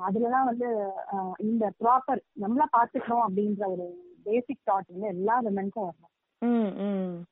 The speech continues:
Speaker 2: எஸ். கண்டிப்பா அது ரொம்ப, ரொம்ப உண்-, உண்மையான விஷயம் சத்யா இது. ஆ, லேடீஸ் வந்து ரொம்ப லேட்டா தான் அது ரியலைஸ், until and unless ஒரு அலார்ம் அடிச்சா, இல்லைன்னா ஏதாவது ஒரு தடவை அது அட்மிட் ஆயிட்டு வந்தாதான் வந்து லேடிஸ்க்கு அது புரியுது அதோட இம்பார்ட்டன்ஸ்.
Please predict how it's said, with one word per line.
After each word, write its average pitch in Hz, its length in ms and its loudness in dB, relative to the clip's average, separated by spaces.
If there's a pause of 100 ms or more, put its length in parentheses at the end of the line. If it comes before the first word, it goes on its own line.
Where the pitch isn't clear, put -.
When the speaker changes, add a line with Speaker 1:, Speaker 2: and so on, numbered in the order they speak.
Speaker 2:
எஸ். 180 280 2 (440)
கண்டிப்பா 185 420 2
அது 160 360 2
ரொம்ப, 202 340 2
ரொம்ப 208 320 4
உண்-, 185 360 2
உண்மையான 226 440 2
விஷயம் 208 400 -2
சத்யா 170 420 -4
இது. 156 220 -8 (480)
ஆ, 165 300 4 (300)
லேடீஸ் 190 560 4
வந்து 220 180 4
ரொம்ப 220 340 4
லேட்டா 220 200 6
தான் 226 160 4
அது 220 140 4
ரியலைஸ், 185 360 0
until 269 420 4
and 302 160 6
unless 226 380 4
ஒரு 202 240 4
அலார்ம் 214 400 6
அடிச்சா, 190 420 0 (460)
இல்லைன்னா 220 240 6
ஏதாவது 220 400 8
ஒரு 220 140 6
தடவை 233 280 6
அது 254 200 6
அட்மிட் 202 300 4
ஆயிட்டு 220 300 6
வந்தாதான் 233 480 4
வந்து 233 200 2
லேடிஸ்க்கு 208 360 2
அது 185 220 2 (100)
புரியுது 185 40 2
அதோட 175 460 0
இம்பார்ட்டன்ஸ். 175 540 -2